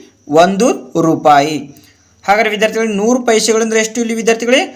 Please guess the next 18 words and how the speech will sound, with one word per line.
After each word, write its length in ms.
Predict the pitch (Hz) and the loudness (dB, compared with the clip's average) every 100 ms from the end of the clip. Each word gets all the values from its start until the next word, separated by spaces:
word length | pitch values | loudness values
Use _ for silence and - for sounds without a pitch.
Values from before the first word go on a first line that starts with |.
| - - 165 | -14 0 2
ಒಂದು 240 | 202 220 277 180 | 2 0 -2 -2
ರೂಪಾಯಿ 380 | 180 196 190 175 170 | -2 2 2 2 -2
ಎಂದು 200 | 185 220 349 - - _ _ _ _ _ - | -2 -4 -6 -10 -20 _ _ _ _ _ -4
ನಿಮಗೆ 360 | 165 180 214 349 - | 0 2 2 0 -2
ತಿಳಿದಿದೆ 400 | 170 165 160 160 160 | 0 0 0 0 -2
ವಿದ್ಯಾರ್ಥಿಗಳೇ. 500 | 143 160 156 156 165 151 - - - _ - 175 | 2 2 2 0 0 -2 -6 -20 -20 _ -2 0
ರೂಪಾಯಿ 320 | 180 214 220 214 | 2 2 2 0
ಚಿಹ್ನೆ. 180 | 202 190 175 | -2 0 2
ಹಾಗಾದ್ರೆ 260 | 185 202 190 | 2 2 -2
ವಿದ್ಯಾರ್ಥಿಗಳೇ, 320 | 202 202 202 | -2 -2 -2
ನಿಮ್ಮ 120 | 196 160 | -2 0
ಭಾರತದಲ್ಲಿ 540 | 160 185 - 175 156 170 170 - - 160 | 2 2 0 -4 -4 -6 -8 -16 -4 -2
ರೂಪಾಯಿ 360 | 160 196 208 202 | 4 4 4 0
ಚಿಹ್ನೆನ 340 | 180 175 190 170 | -4 -2 -4 0
ಈ 40 | 180 170 | -2 -2
ರೀತಿ 180 | 202 214 - 151 | -6 -10 -10 -8
ಗುರುತಿಸ್ತೇವೆ 500 | 170 170 - 185 165 165 | -8 -6 -6 -4 -2 0
ವಿದ್ಯಾರ್ಥಿಗಳೇ. 500 | 151 156 147 151 | 2 2 2 0